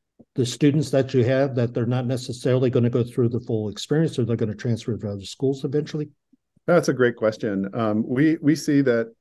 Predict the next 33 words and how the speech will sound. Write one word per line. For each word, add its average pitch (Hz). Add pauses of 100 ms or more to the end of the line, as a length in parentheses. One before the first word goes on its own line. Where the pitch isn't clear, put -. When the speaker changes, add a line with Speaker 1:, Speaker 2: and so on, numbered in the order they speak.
(160)
Speaker 2:
approximately, 113
uh, 98
fifteen 131
to 98
twenty 110
percent 101
of 98
our 90
kids 95
turn 107
over 104
every 104
year. 117 (340)
Most 147
of 127
them 107
are 101
for 107
reasons 101
of 95
being 95
transferred 95
in 110
or 101
out 92
from, 92
uh, 92 (120)
different 101
stations 90
and 90
posts. - (400)
Speaker 1:
Very 107
good. 101